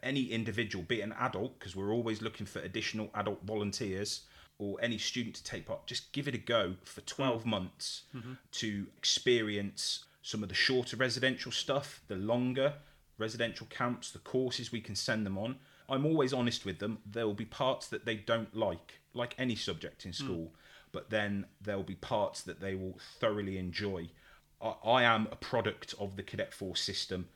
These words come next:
Speaker 1: I was a cadet myself. I loved it so much that I came back as an instructor. I've
Speaker 2: Mm.
Speaker 1: done it f-, now for twenty-five years, and I'm lucky enough to be fully employed doing my hobby. I have the greatest job in the world,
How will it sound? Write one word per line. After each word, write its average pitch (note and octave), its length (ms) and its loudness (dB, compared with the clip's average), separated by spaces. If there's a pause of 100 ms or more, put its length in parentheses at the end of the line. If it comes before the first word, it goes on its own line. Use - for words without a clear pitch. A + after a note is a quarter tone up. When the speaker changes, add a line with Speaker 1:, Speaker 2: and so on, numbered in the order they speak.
(240)
Speaker 1:
I G2+ 80 0
was G2 160 -2
a F#2 60 -6
cadet - 320 0
myself. F#2+ 680 0
I F#2+ 80 -2
loved G#2 320 0
it - 80 -6
so A2+ 280 2
much - 480 -4 (300)
that - 120 -12
I - 40 -16
came G#2+ 300 -4
back G2 240 -4
as F#2 100 -8
an F#2 80 -2
instructor. F#2 720 -4
I've F2 120 -4
Speaker 2:
Mm. B2 120 -6
Speaker 1:
done G#2+ 140 2
it F#2+ 80 -8
f-, - 160 -18
now G2+ 160 -2
for - 140 -12
twenty-five F#2+ 760 -2
years, F2+ 360 -6 (420)
and F#2+ 160 -4
I'm F#2+ 120 -2
lucky - 320 0
enough F2+ 400 -6 (260)
to F2 100 -10
be F#2 260 -6
fully - 380 -4
employed F#2 560 -4 (640)
doing F#2+ 300 0
my F#2+ 160 0
hobby. F2 480 -2 (120)
I F#2 80 -6
have F#2+ 140 -2
the G#2 60 -4
greatest G2+ 420 -2
job F#2+ 180 -2
in F2 80 -2
the E2+ 60 -6
world, E2 320 -6